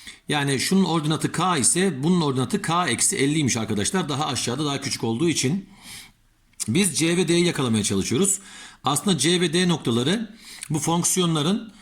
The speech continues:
e, y eksenini kestiği noktalar. Yani x'e sıfır verip de bulduğumuz değerler. Denklemleri bir toparlamaya çalışalım. Örneğin şu G X'i yazalım önce, yeşil olan arkadaşlar.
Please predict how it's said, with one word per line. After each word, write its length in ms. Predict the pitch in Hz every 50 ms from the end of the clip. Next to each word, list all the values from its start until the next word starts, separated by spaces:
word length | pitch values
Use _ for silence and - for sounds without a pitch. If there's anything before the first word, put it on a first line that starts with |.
| - - -
e, 80 | - 110
y 320 | 110 107 120 160 180 180
eksenini 360 | 175 143 - - 151 165 190
kestiği 380 | 190 - 156 143 131 - 180 160
noktalar. 240 | 139 - - 110 101
Yani 380 | 113 127 131 135 135 120 104 - -
x'e 280 | 123 120 - - 175
sıfır 400 | 151 - - 180 - - 165 147
verip 260 | 143 147 139 139 139
de 120 | - 143 127
bulduğumuz 440 | 131 131 127 135 143 147 143 123 110
değerler. 420 | 104 90 92 101 143 208 - - - - - - - - -
Denklemleri 440 | - 165 175 175 214 208 202 208 208
bir 60 | 190
toparlamaya 480 | - 196 185 - 202 196 196 190 214 196
çalışalım. 460 | - 180 156 120 110 120 139 196 226 -
Örneğin 300 | 147 160 170 175 180 175
şu 160 | - - 165
G 200 | 127 135 151 156
X'i 260 | 160 160 - - 208 196
yazalım 260 | 170 135 131 120 110
önce, 220 | 107 107 98 101
yeşil 280 | 98 101 113 107 - 147
olan 200 | 127 117 104 98
arkadaşlar. 560 | 90 85 - 82 90 - - 156 190 196 -